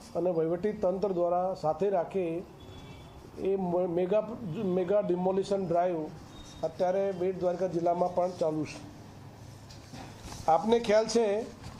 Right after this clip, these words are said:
કે બેટ દ્વારકા અને જામનગર જિલ્લો એ ખૂબ જ રાષ્ટ્રીય સુરક્ષાને કારણે ખૂબ જ સંવેદનશીલ છે. એવી રીતે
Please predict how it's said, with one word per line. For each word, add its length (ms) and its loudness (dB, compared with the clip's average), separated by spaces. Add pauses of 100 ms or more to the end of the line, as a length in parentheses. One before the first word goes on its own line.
(120)
કે 80 0
બેટ 360 2
દ્વારકા 540 4
અને 500 2 (260)
જામનગર 480 4
જિલ્લો 460 2 (1600)
એ 80 2
ખૂબ 360 2
જ 100 0 (500)
રાષ્ટ્રીય 460 2
સુરક્ષાને 480 2
કારણે 380 2
ખૂબ 260 0
જ 40 2
સંવેદનશીલ 680 0
છે. 340 -2 (920)
એવી 220 0
રીતે 440 0